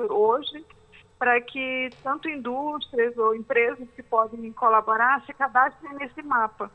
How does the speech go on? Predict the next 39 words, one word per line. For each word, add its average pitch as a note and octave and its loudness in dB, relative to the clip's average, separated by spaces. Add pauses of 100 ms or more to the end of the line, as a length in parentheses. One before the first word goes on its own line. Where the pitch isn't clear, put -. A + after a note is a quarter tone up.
(380)
E A#3+ 0
a C4 4
partir C4 -2
daí, C4 -4
a A3 -2
sociedade B3 -4
e A#3+ -20
também A#3+ -6
os A#3+ -16
governos A#3+ -2
podem B3 0 (100)
acessar A#3+ -6
esse A#3 -12
mapa B3 -2
e C4+ -6
ver C4 0
qual C#4 4
é C#4+ 0
a C4 -6
indústria C#4 -6
que C4+ -14
produz A#3 -2
o A#3 -6
quê B3 -4 (440)
e C4 0
acessá-las B3+ 0
diretamente, B3 -8
né? A3 -6
É A3+ 0
um, A3+ -4
é A3+ 2
um A3+ 0
mapa A#3+ 0
que - -20
vai A#3+ 0
estar A#3 0
disponível A#3 -6
no A3+ -2
nosso A3 -2